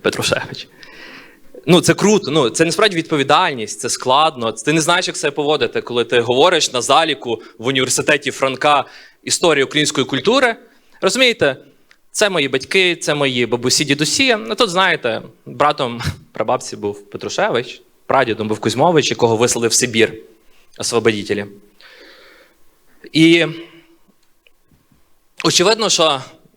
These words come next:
я нічого не зробив конкретно, але, е, з того часу мені набагато цікавіше було дивитися назад. Історія, минуле, ретроспектива, що ж там відбувається.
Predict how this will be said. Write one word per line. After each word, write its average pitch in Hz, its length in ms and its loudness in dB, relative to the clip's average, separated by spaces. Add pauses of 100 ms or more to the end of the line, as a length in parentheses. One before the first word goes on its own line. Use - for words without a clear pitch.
(280)
я 151 280 0
нічого 156 460 0
не 143 120 0
зробив 127 520 -2 (760)
конкретно, 110 640 -2 (340)
але, 135 540 0 (400)
е, 113 300 0 (480)
з - 180 -6
того 208 240 2
часу 196 380 0
мені 160 180 -4
набагато 180 380 0
цікавіше 165 440 -2
було 147 160 0
дивитися 151 440 0
назад. 120 400 0 (420)
Історія, 170 600 2 (220)
минуле, 135 580 2 (460)
ретроспектива, 131 1000 0
що 156 160 0
ж 143 100 -4
там 143 80 -6
відбувається. 113 640 -4